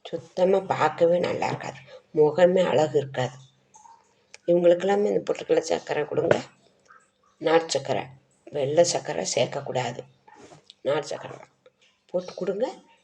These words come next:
செம்ம சூப்பராயிடும். பொட்டுக்கடலை உருண்டை செஞ்சு கொடுங்க, பிள்ளைங்க அழகா சாப்பிடுங்க. அறிவு வளர்ச்சி அவ்வளோ வரும், பிள்ளைங்களுக்கு நல்ல ஒரு சுறுசுறுப்பு கிடைக்கும். இதெல்லாம் செஞ்சு பாருங்க. சுறுசுறுப்பு, சோர்வா இருக்கவங்க சாப்பிட்டாவே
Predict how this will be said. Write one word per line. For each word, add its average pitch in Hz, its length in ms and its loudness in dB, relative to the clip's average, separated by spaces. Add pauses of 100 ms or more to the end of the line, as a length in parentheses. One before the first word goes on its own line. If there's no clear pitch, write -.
செம்ம 156 340 0
சூப்பராயிடும். - 800 -4 (240)
பொட்டுக்கடலை 170 460 6
உருண்டை 180 340 2
செஞ்சு 202 260 -4
கொடுங்க, 175 300 -4 (800)
பிள்ளைங்க 170 320 4
அழகா 139 320 -2
சாப்பிடுங்க. - 540 -10 (340)
அறிவு 175 380 4
வளர்ச்சி 135 400 4
அவ்வளோ 156 400 0
வரும், - 320 -4 (960)
பிள்ளைங்களுக்கு 156 640 4
நல்ல 139 400 2 (140)
ஒரு 120 220 -6
சுறுசுறுப்பு - 640 -2
கிடைக்கும். - 400 -10 (1300)
இதெல்லாம் 156 420 2
செஞ்சு 143 340 0
பாருங்க. 87 380 -4 (380)
சுறுசுறுப்பு, 196 720 0
சோர்வா 190 520 2
இருக்கவங்க 131 460 -2
சாப்பிட்டாவே - 600 -4